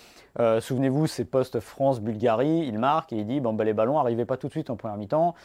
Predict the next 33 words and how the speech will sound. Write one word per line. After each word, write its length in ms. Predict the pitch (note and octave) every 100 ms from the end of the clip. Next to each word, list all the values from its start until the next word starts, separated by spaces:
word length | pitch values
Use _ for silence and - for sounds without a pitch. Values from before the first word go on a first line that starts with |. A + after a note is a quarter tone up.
| - _ -
Euh, 560 | A2 G#2 G#2 G#2 G2+ G2+
on 100 | A#2
a 80 | C3
compris 500 | C#3+ C#3+ E3+ F3 D3+
qui 320 | - E3 E3
il 140 | C#3+ A#2
visait, 460 | B2 A#2+ D3 C#3+
c'est 240 | C3 - A2+
évidemment 440 | A2+ A#2 A#2+ B2
Kylian 300 | - A#2+ G#2
Mbappé, 300 | G#2+ B2+ F3
qui 140 | -
aussi 220 | C3+ - C3+
l'a 100 | A#2
très 140 | C3
bien 140 | A2+
compris. 360 | G#2 G#2+ E3+ G#3 - -
Voilà. 280 | C3 C3 C#3 - -
Didier 200 | D3+ B3+
Deschamps, 300 | A3+ G3 A#3+
il 60 | G#3
s'est 100 | D3
retrouvé 240 | - D#3+
face 220 | D#3 C3+
à 40 | B2
un 40 |
problème. 460 | - C#3 F3 C#3+ A2 _ _ _ _ _ _ _ -
Il 120 | B2+
a 60 |
pris, 280 | C3+ D#3+ D#3+ -
euh, 320 | A#2+ B2 B2
Giroud, 480 | C#3 E3 A#3+ C4+ C#3+
Mbappé. 340 | C#3+ C#3 B2+